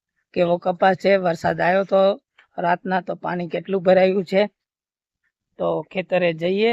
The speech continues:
અને કપાસમાં જોઈએ અને પિન્ટુભાઈ, નાનજીભાઈ શું કરે છે એ પણ જોતા આવીએ અને કપાસ ખાવાનું છે કે નથી નાખવાનું એ પણ જોતા આવીએ. તો ચાલો મારા વાલા મિત્રો,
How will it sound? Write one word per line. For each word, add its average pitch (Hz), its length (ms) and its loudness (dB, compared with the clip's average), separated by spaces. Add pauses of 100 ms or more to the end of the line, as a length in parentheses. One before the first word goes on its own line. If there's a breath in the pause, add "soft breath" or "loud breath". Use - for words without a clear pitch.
અને 165 260 -4
કપાસમાં 165 640 -4
જોઈએ 190 320 -2 (500)
અને 180 200 -6
પિન્ટુભાઈ, 175 680 -2
નાનજીભાઈ 165 540 -4
શું 165 200 -10
કરે 180 320 -2
છે 180 160 -2 (680)
એ 170 80 -8
પણ 170 260 -6
જોતા 170 360 -2
આવીએ 196 280 0 (320)
અને 156 260 -6
કપાસ 151 420 -6
ખાવાનું 180 340 -6
છે 190 260 -2
કે 180 160 -6
નથી 147 300 -8
નાખવાનું 175 540 -4 (400 loud breath)
એ 165 100 -6
પણ 185 300 -6
જોતા 156 360 -6
આવીએ. 135 220 -8 (360 loud breath)
તો - 100 -8
ચાલો 233 300 2
મારા 226 300 4
વાલા 226 240 4
મિત્રો, 208 360 -2